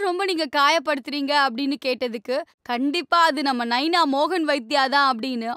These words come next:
ஹானஸ்டா அவர் சொன்னாரு. இது எல்லாத்தையும் விட எல்லா டைமும் ஃபன் பண்ணிட்டு இருக்க சாண்டி எப்பவுமே மீரா மிதுனை கலாச்சிட்டே தாங்க இருந்தாரு.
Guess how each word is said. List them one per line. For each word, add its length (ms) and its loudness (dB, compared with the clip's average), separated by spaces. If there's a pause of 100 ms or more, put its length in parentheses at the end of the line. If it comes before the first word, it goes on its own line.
(120)
ஹானஸ்டா 680 2
அவர் 360 -2
சொன்னாரு. 460 0 (280)
இது 260 -4
எல்லாத்தையும் 480 -2
விட 240 0
எல்லா 460 2 (140)
டைமும் 320 -2
ஃபன் 200 -2
பண்ணிட்டு 280 -2
இருக்க 240 -8
சாண்டி 760 0
எப்பவுமே 540 -2
மீரா 360 2
மிதுனை 420 -4 (100)
கலாச்சிட்டே 540 0
தாங்க 320 0
இருந்தாரு. 380 -2